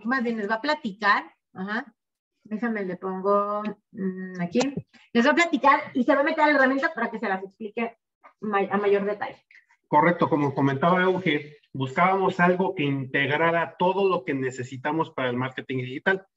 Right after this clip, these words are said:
Speaker 2: La herramienta de creación de embudos, el agendador de citas, el e-commerce, incluso personas que tienen negocio tradicional y quieren tener una tienda en línea,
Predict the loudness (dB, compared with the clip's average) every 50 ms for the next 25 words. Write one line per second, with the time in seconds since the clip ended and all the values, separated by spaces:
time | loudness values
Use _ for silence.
0 | _ _ _ _ 0 4 4 4 6 4 4 4 4 4 4 4 4 4 4 4
1 | 2 0 -2 -2 -2 -2 -2 -2 -2 -2 -2 -2 0 2 2 2 2 2 -2 -6
2 | -8 -8 -6 -6 -6 -6 -8 -8 -6 -6 -4 -2 -2 -2 -2 -4 -4 -6 -6 -8
3 | -4 -2 -2 -2 -2 -4 -8 _ _ _ _ _ _ _ -8 -4 0 2 2 2
4 | 4 6 6 6 6 4 2 0 0 -2 -2 0 0 -2 0 0 0 0 -2 -2
5 | -4 -6 -6 -4 -4 -4 -4 -4 -6 -6 -6 -4 -2 -2 -2 -2 -2 -4 -4 -4
6 | -4 -6 -4 -6 -6 -6 -6 -6 -6 -6 -6 -6 -8 -6 -4 -4 -4 -2 -4 -4
7 | -4 -4 -4 -2 -2 -2 -2 -4 -4 -4 -4 -4 -4 -4 -4 -4 -4 -4 -2 -4
8 | -4 -4 -6